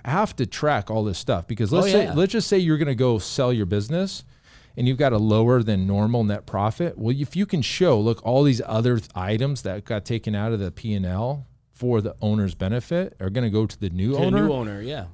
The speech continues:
Speaker 1: That goes into the sales price.
Speaker 2: Absolutely. You're, you're, that's a way wildly attractive business as opposed to the, you know, one that can't show that, right?
Speaker 1: Mm-hmm.
Speaker 2: That's,
Speaker 1: Mm-hmm.
Speaker 2: yeah, that's, that's massive. That's what owners want to see. They wanna see the ability to step in and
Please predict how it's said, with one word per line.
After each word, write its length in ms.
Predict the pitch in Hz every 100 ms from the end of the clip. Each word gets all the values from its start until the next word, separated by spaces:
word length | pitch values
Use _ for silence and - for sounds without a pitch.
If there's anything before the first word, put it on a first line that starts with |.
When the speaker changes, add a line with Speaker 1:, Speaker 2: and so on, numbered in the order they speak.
| -
Speaker 1:
That 220 | 160 185
goes 240 | 190 170 143
into 340 | 139 - 123
the 240 | 101 95 85
sales 340 | - 110 87
price. 440 | - 67 67 - -
Speaker 2:
Absolutely. 480 | 196 170 202 240 120
You're, 240 | 117 123 127
you're, 160 | 135 139
that's 220 | 135 170
a 60 | 139
way 480 | 107 110 135 143 139
wildly 540 | 107 120 147 143 117
attractive 440 | 98 120 107 104 92
business 320 | 113 104 95
as 100 | 92
opposed 300 | 92 104 95
to 60 | 92
the, 140 | 90 _
you 100 | 92
know, 80 | 82
one 160 | 92 104
that 100 | 87
can't 240 | 123 -
show 180 | - 135
that, 200 | 82 - -
right? 220 | 107 98
Speaker 1:
Mm-hmm. 180 | 107 139 - -
Speaker 2:
That's, 340 | 92 110 113 101
Speaker 1:
Mm-hmm. 160 | -
Speaker 2:
yeah, 180 | 87 - -
that's, 140 | 104 -
that's 280 | 110 120 -
massive. 360 | - - - - -
That's 160 | 147 165
what 180 | 196 165 -
owners 380 | 151 160 165 135
want 280 | 143 190 -
to 120 | 90
see. 240 | - 67 -
They 80 | 107
wanna 200 | 123 120
see 160 | 135
the 120 | 113
ability 320 | 110 113 110 101
to 100 | 95
step 260 | - 101
in 120 | 110
and 180 | 101 90